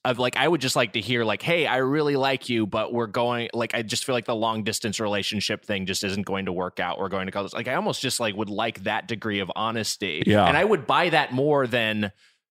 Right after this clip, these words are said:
Speaker 1: so, I would buy that more. I was like, "Okay, that makes sense to me." Even if it hurt me, I would, like, get the logic behind that.
Speaker 2: Yeah, no, I think that's good too. I think,
Speaker 1: Yeah.
Speaker 2: I think being honest about it. I mean, like, I d-,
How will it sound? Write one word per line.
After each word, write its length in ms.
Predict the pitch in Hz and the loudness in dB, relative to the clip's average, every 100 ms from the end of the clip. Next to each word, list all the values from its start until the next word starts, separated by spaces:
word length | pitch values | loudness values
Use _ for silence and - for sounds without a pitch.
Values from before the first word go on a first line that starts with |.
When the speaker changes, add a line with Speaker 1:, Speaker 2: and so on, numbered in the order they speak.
| _ | _
Speaker 1:
so, 240 | - - 147 - | -2 2 2 2
I 140 | 151 | 2
would 160 | 190 123 | 2 2
buy 180 | 147 | 2
that 160 | 151 135 | 2 2
more. 140 | 139 | 0
I 20 | 135 | 0
was 140 | 123 | -2
like, 120 | 127 180 | 2 2
"Okay, 340 | 185 160 131 | 2 0 0
that 160 | 123 135 | 0 0
makes 300 | 131 - - | -2 -2 -2
sense 260 | 139 123 | -2 -2
to 60 | 120 | -2
me." 100 | 104 104 | 0 0
Even 180 | 117 117 | 0 -2
if 100 | 110 | -2
it 120 | 90 | -2
hurt 280 | 131 143 117 | 0 -2 0
me, 140 | 110 | -2
I 80 | 101 | 0
would, 160 | 104 104 | -2 -2
like, 180 | 98 90 - - | -4 -4 -8 -2
get 280 | 127 - | 0 0
the 280 | 110 110 101 | -2 0 0
logic 480 | 98 104 120 104 92 | 0 0 0 -4 -8
behind 480 | 98 87 82 65 73 | -8 -6 -6 -8 -8
that. 240 | 73 - - - | -8 -10 -8 2
Speaker 2:
Yeah, 160 | 131 | 4
no, 120 | 131 107 | 6 4
I 100 | 110 | 4
think 120 | 127 | 2
that's 200 | 95 - | 0 0
good 240 | 90 82 | -2 -2
too. 180 | 82 82 | 0 0
I 80 | 95 | 2
think, 140 | 117 101 | 2 2
Speaker 1:
Yeah. 120 | 92 | 2
Speaker 2:
I 40 | |
think 200 | 127 120 | 0 2
being 200 | 104 98 | 0 0
honest 600 | 87 87 92 - - - - _ _ _ _ _ _ _ _ - | 0 0 -2 -2 -6 -8 -10 _ _ _ _ _ _ _ _ -6
about 380 | 95 90 85 85 | -2 0 2 2
it. 260 | 85 - - | 0 -2 -2
I 100 | 123 | 2
mean, 180 | 135 143 | 4 4
like, 340 | 135 127 - - - | 4 4 0 -12 -4
I 160 | 104 | 0
d-, 140 | 117 | 2